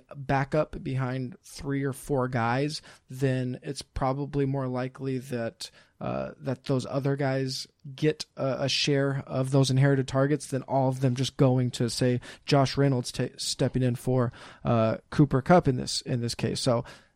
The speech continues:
Josh Reynolds is a really great price saving option. And a lot of people are just going to look at that. We're gonna get into this a little bit later. You can make a case that even if his floor is zero,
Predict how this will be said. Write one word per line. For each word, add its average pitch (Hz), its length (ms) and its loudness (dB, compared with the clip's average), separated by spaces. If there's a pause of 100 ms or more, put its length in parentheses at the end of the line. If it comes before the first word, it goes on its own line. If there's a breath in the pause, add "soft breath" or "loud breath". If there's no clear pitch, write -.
Josh 160 260 4
Reynolds 160 320 4
is 151 160 2
a 147 60 6
really 147 260 6
great 135 400 0 (640)
price 131 280 2
saving 113 420 -4 (300)
option. - 420 -2 (120)
And 123 420 -2 (520 soft breath)
a 151 80 -4
lot 135 200 2
of 131 100 -4
people 135 260 -2
are 127 60 2
just 127 240 -4
going 127 180 0
to 110 60 0
look 127 220 0
at 143 80 0
that. 135 180 2
We're 131 60 -2
gonna 123 120 0
get 127 220 0
into 123 180 -4
this 127 200 -4
a 120 60 -2
little 113 200 -2
bit 110 140 -4
later. 135 260 2
You 127 140 2
can 120 120 -2
make 123 200 -2
a 127 40 -2
case 123 320 -2
that - 180 -4
even 131 260 -2
if 127 120 -2
his 127 120 -6
floor 127 260 0
is 113 100 2
zero, 139 380 2